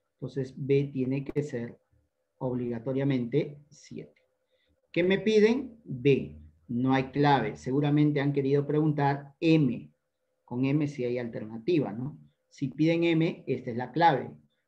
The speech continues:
Si piden B, sería siete. ¿Ya? Sería siete. ¿Ok? Entonces depende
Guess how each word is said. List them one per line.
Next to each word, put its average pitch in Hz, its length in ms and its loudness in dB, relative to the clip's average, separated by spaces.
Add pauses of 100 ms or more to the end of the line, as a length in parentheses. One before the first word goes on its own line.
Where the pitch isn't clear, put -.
Si - 180 -12
piden 160 340 2
B, 165 460 0
sería 123 680 -8
siete. - 640 -14 (540)
¿Ya? - 420 -2
Sería 113 440 -8
siete. - 320 -20 (600)
¿Ok? 117 140 -8 (580)
Entonces 135 260 -6
depende 151 600 0